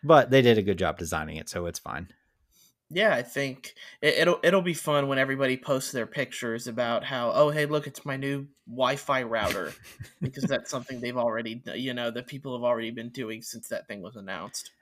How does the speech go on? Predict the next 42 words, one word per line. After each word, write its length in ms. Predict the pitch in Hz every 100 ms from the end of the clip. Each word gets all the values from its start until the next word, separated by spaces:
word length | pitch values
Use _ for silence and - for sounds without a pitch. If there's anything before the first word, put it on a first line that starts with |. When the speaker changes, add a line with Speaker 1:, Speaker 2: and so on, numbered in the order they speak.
| _
Speaker 1:
I 80 | 107
wanna 240 | 107 135 143
see, 500 | - 131 120 113 _ _ _ _ _ _ -
like, 280 | 104 98 -
the 160 | 104
angry 360 | 110 104 107 113
videos 480 | 95 92 104 110 110
of 220 | 92 87
people 300 | - 95 104
trying 320 | 101 98 98
to 60 | 92
fit 280 | - - 90
it 140 | 92 -
in 220 | 95 92
their, 200 | 92 87
like, 340 | 87 87 85 _ _
entertainment 580 | 107 98 - 90 90 -
centers 280 | 101 95 95
and 140 | 90
it 80 | 90
not 280 | 90 85 -
fitting. 360 | - 82 87 98 _ _
That's 240 | 104 98
what 100 | 113
I'm 160 | 92 85
Speaker 2:
<laughs> 80 | 87
Speaker 1:
excited 400 | - 82 82 87
for. 220 | - 85
Like, 220 | 95 98
"Where 160 | 151 170
do 100 | 160
I 120 | 139
put 240 | 131 143
this 160 | - -
thing?" 320 | 113 87 92 - _ - -
<laughs> 60 | - - - - - _ _ _ _ - - -
'Cause 120 | 120
I 80 | 113
know 180 | 110
it's 120 | 110 -
gonna 220 | 113 98
happen. 440 | 92 87 76 95